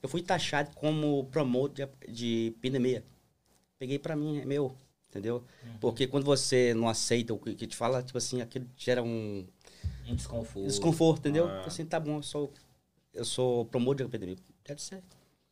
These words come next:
Speaker 2: Uhum.
Speaker 1: Eu não, eu não vim para nisso. Eu vim aqui pra contar a história a vocês lá do começo.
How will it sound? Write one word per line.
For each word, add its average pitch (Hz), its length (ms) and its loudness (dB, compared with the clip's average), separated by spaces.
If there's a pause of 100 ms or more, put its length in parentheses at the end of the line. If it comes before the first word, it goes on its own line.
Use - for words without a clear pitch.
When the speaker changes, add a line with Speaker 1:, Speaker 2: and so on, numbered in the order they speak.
(160)
Speaker 2:
Uhum. 107 240 0
Speaker 1:
Eu 95 100 2
não, 120 160 2
eu 123 60 -2
não 123 100 2
vim 156 140 2
para 135 200 2
nisso. 110 200 -2
Eu 123 80 2
vim 143 80 4
aqui 170 160 -2
pra 170 100 0
contar 147 220 2
a - 20 6
história 131 240 4
a 117 40 4
vocês 113 340 0
lá 123 100 2
do 147 140 2
começo. 117 640 -2